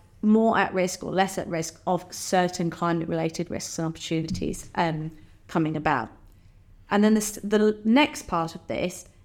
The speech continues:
is setting a target in relation to those metrics. So the idea is,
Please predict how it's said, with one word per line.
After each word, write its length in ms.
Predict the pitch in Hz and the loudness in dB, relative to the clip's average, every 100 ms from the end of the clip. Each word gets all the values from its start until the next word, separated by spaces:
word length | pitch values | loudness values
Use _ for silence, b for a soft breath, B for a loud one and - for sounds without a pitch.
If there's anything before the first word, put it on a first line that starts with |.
| - | -2
is 160 | 208 | 0
setting 380 | 202 196 185 190 | 2 -2 -2 -2
a 60 | 185 | -4
target 1000 | - - 240 220 202 202 127 - - - _ | -6 -8 0 2 2 2 -2 -4 -12 -20 _
in 160 | 190 180 | 0 2
relation 520 | 160 165 165 - 170 | 2 0 0 -2 -2
to 200 | 170 165 | -2 -6
those 260 | 160 156 - | -4 -4 -2
metrics. 600 | 147 - - - - - b b | -4 -6 -8 -8 -10 -20 b b
So 140 | - 202 | -6 -2
the 180 | 208 - | 0 2
idea 520 | 240 254 220 196 190 | 4 4 2 0 0
is, 300 | 170 160 160 | -2 -2 -4